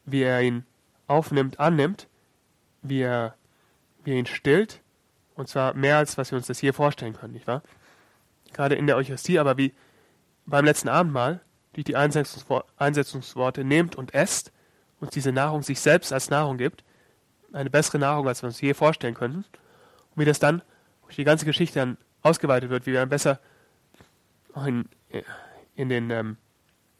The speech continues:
in den Briefen des Paulus dann verstehen, das ist der Leib Christi.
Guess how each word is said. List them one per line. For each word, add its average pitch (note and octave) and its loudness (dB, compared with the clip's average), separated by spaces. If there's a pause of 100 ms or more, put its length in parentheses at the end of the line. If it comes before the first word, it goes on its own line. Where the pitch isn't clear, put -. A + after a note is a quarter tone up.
(600)
in D3+ -8
den B2+ -2
Briefen C#3 0
des C3+ -4
Paulus D3+ 4
dann B2+ -8
verstehen, B2+ -4
das B2 -6
ist - -12
der B2+ -2
Leib C3 0
Christi. C3 -6